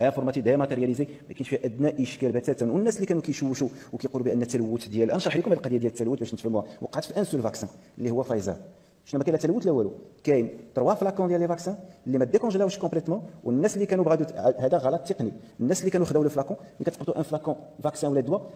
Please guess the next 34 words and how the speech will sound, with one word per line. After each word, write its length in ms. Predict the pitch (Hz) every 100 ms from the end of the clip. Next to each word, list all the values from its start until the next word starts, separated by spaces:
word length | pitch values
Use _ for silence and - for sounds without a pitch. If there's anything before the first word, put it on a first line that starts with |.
| -
كتلقاو 240 | 147 220
فيه 80 | 214
واحد 100 | 165
الكاوتشو، 320 | 170 147 143 - - _ -
داك 80 | 143
الكاوتشو 280 | 160 160
فيه 80 | 180
واحد 160 | 165 151
لو 60 |
سونتر، 240 | 156 165 151 - -
واحد 100 | 135
لو 60 | 160
سيركل 240 | 185 160
في 80 | 147
الوسط 200 | 202 - - -
وكاين 220 | 147 226
لو 60 | 226
سيركل 220 | 208 202
الاخراني، 320 | 190 175 147 - -
خاصك 300 | - 196 -
تبيكي 360 | - - 233 285
في 60 | 240
لو 60 |
سيركل 200 | 240 320
الوسطاني. 400 | 302 - 214 147 - - - 120
ايزون 180 | 120 131
بيكي 160 | 143 175
في 100 | 156
واحد 120 | 131
لو 60 |
سيركل 320 | 135 165 147 120
اللي 220 | 87 123
في 80 | -
الجنب، 220 | 127 131